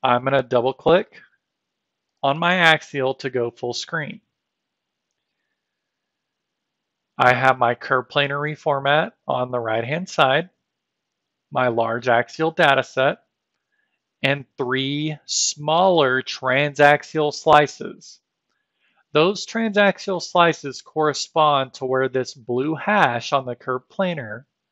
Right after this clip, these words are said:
intersect that specific vessel. Now, this is a little bit small to see. To enlarge this, at the top of the viewport, you have a minus, a plus,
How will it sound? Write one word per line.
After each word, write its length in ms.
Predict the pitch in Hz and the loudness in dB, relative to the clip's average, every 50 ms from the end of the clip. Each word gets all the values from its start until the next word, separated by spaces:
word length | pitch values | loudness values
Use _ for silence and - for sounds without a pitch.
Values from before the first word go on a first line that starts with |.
| _ _ _ _ _ _ _ _ _ _ _ _ _ - | _ _ _ _ _ _ _ _ _ _ _ _ _ -6
intersect 720 | - 139 135 135 127 - - - - 147 143 - _ _ | -4 -2 -2 -2 -4 -6 -6 0 2 2 2 2 _ _
that 240 | - 127 123 - - _ _ - | 0 0 0 0 -2 _ _ -20
specific 800 | - - - 147 131 110 - 127 123 123 117 - 127 127 _ _ | -20 -14 -10 -10 -10 -10 -8 -10 -10 -8 -6 -6 -8 -8 _ _
vessel. 480 | - 151 147 - - - - - - _ _ _ _ _ _ _ _ _ _ _ _ _ _ _ _ _ _ _ _ - | -2 -2 -2 -2 -6 -12 -12 -14 -14 _ _ _ _ _ _ _ _ _ _ _ _ _ _ _ _ _ _ _ _ -2
Now, 160 | 139 127 123 | 0 2 2
this 220 | 127 135 127 - | 2 0 -2 -2
is 100 | 151 139 | -2 0
a 60 | 147 | 0
little 260 | 147 135 147 143 147 143 | 2 2 4 2 2 4
bit 300 | 135 151 151 - - - | 4 4 4 4 2 -6
small 500 | - - - 147 135 131 135 131 139 143 | -6 -6 -4 0 4 6 6 6 6 4
to 180 | - - - 180 | 0 -6 -18 -18
see. 520 | - - - 170 151 135 135 156 196 214 _ _ _ _ _ _ _ _ _ _ _ _ _ _ _ _ _ _ _ _ _ _ _ _ - | -16 -12 -8 -6 -6 -4 -4 -6 -8 -10 _ _ _ _ _ _ _ _ _ _ _ _ _ _ _ _ _ _ _ _ _ _ _ _ -8
To 180 | - 180 170 | -4 0 2
enlarge 680 | 170 170 160 151 143 135 123 123 123 127 131 131 127 135 | 4 4 2 2 2 2 4 6 4 4 2 -2 -2 0
this, 440 | 151 180 202 220 214 - - - - _ _ - | 2 2 2 2 -2 -8 -16 -20 -20 _ _ -6
at 100 | 143 - | -4 -2
the 100 | - 135 | -2 -4
top 400 | - - - 143 131 120 - - | -4 0 2 4 4 4 4 0
of 60 | 160 | -2
the 120 | 156 196 185 | -4 -4 -6
viewport, 680 | 190 196 190 175 - - 143 135 131 131 - - _ _ _ _ | -6 -8 -10 -10 -8 -6 -4 -4 -2 -4 -4 -8 _ _ _ _
you 140 | - 143 139 | -10 -8 -4
have 240 | 127 131 127 127 127 | 0 0 0 0 0
a 100 | 127 127 | -2 -4
minus, 600 | 120 113 110 107 107 110 123 143 156 - - - _ _ | -4 -6 -6 -4 -4 -4 -4 -6 -6 -8 -12 -20 _ _
a 80 | - 165 | -6 -6
plus, 540 | - _ - 147 123 113 127 131 - - | -6 _ -2 -2 0 0 0 -2 -4 -12